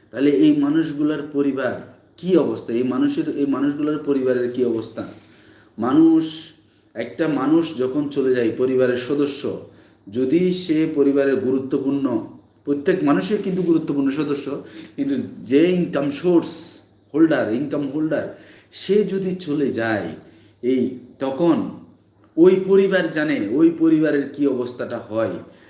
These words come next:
এই একটা অনাকাঙ্ক্ষিত ঘটনার কারণে যদি একটা মানুষ মারা যায়, তখন ওই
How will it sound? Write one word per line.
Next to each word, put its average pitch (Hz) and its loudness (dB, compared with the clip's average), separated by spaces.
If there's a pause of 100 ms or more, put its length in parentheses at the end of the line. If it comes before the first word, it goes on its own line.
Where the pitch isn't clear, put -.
(200)
এই 127 4
একটা 131 -2
অনাকাঙ্ক্ষিত 156 0
ঘটনার 143 -2
কারণে 143 -2
যদি 135 -4
একটা 131 -4
মানুষ 127 0
মারা 107 -2
যায়, 104 -6 (420)
তখন 120 -2
ওই 143 4